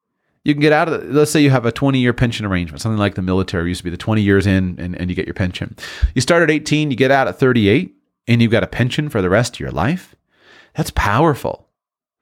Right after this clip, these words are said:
A lot, it can be a lot of money from then on. Uh, firefighters' pensions, teachers' pensions, things like that.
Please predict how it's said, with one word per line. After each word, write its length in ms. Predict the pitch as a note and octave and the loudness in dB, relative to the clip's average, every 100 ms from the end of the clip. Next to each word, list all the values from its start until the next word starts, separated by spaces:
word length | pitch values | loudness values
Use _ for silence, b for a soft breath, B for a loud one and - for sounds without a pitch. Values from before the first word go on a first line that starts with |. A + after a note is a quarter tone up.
| _ _ _ - | _ _ _ -6
A 40 | |
lot, 340 | G2+ A2+ - _ - | 0 0 0 _ -4
it 100 | B2 | -2
can 120 | D3+ | 2
be 80 | C3+ | 0
a 80 | |
lot 380 | D#2+ F2+ G#2+ D3 | 0 0 2 0
of 80 | C#3 | 0
money 280 | D#3 D#3 E2 - | -4 -4 -10 -20
from 180 | _ G#2 | _ -6
then 200 | G#2 G2+ | -4 -2
on. 320 | A2+ E2 B1+ _ B B B B | -4 -6 -12 _ B B B B
Uh, 180 | E2+ D#2 | -14 -10
firefighters' 720 | - C#3 C#3+ C3+ G#2+ G2 F#2+ | -2 0 2 2 0 0 -4
pensions, 580 | - F#2 - D#2 A#1 - | -6 -6 -6 -12 -14 -12
teachers' 460 | - E3 - B2+ - | -2 -2 0 -2 -2
pensions, 540 | A2 F#2+ - D#2 - | -6 -6 -10 -12 -8
things 240 | C3 A#2+ | -6 -4
like 240 | G#2 F#2+ - | -6 -8 -8
that. 300 | F#2+ - | -8 -8